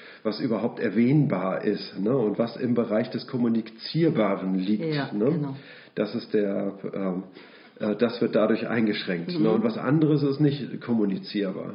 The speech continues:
Speaker 1: ne? Also man kann es versuchen, aber man wird wahrscheinlich damit scheitern,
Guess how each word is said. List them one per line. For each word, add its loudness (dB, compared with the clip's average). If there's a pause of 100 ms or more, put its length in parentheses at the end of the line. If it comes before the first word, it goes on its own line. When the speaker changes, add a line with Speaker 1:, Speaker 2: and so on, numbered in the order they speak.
(100)
Speaker 1:
ne? -2
Also -6
man -2
kann -2
es 2
versuchen, 0
aber 0
man 0
wird -2
wahrscheinlich -4
damit -4
scheitern, -8